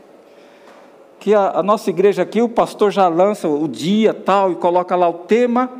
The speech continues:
Eu já fiquei preocupado. Claro, como não? Só que a preocupação, meus amados irmãos, ela é tão gostosa, muitas vezes tão boa,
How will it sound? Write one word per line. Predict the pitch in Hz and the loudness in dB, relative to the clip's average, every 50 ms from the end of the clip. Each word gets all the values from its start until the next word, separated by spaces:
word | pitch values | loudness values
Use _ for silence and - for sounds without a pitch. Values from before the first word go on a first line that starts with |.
| - - - - - - - - - - - - - - - - - - | -20 -20 -20 -20 -20 -20 -20 -20 -20 -20 -20 -20 -20 -20 -20 -20 -8 -4
Eu | 494 359 | -2 0
já | 220 190 | 2 0
fiquei | 165 - 170 170 160 - | 0 -2 0 0 0 2
preocupado. | - 185 214 - 359 359 - 370 392 440 466 427 403 - - - - - - - - - - | 2 2 0 2 0 -2 -2 -2 0 0 2 2 0 -2 -4 -8 -18 -20 -20 -20 -20 -12 -6
Claro, | - 339 349 381 427 494 508 508 - - - - - - - | -4 -4 -2 0 2 4 4 4 2 0 -6 -14 -20 -12 -6
como | - 330 320 294 | -2 0 2 2
não? | 277 254 226 185 156 117 107 - - - - - - - - - - - - - - - - - - - | 2 2 2 0 0 -2 -6 -12 -16 -20 -20 -20 -20 -20 -20 -20 -20 -20 -20 -20 -20 -20 -20 -20 -20 -20
Só | - - - - 233 262 277 269 | -20 -20 -2 0 2 2 2 0
que | 269 - 240 233 233 226 196 - - - - | -4 -4 -2 0 0 0 -2 -6 -8 -4 -2
a | 220 233 | -2 -2
preocupação, | 233 - 262 262 262 - 254 233 247 269 214 175 - - - - - 262 311 339 359 | 0 0 0 0 0 -2 -6 -2 0 0 0 0 -2 -8 -12 0 2 4 4 4 2
meus | 320 262 240 202 | 2 2 2 2
amados | 214 214 208 226 220 185 165 | 2 2 2 2 0 0 -2
irmãos, | 202 190 214 240 247 208 | -2 0 2 0 2 2
ela | 233 233 226 | 0 0 0
é | 226 226 | -2 -4
tão | - - - 359 403 392 | -4 -2 0 0 2 2
gostosa, | 370 294 - - - - - 269 277 285 277 226 240 | 2 2 2 0 -6 -2 2 2 4 4 2 0 -2
muitas | 226 233 233 240 226 202 | -4 -2 -2 -2 0 0
vezes | 214 233 226 | 0 -2 -2
tão | 233 - 339 359 339 | 2 2 2 2 2
boa, | 247 240 254 247 240 240 269 294 302 330 349 - - - - | 2 4 6 8 8 8 6 4 2 0 0 -4 -10 -14 -16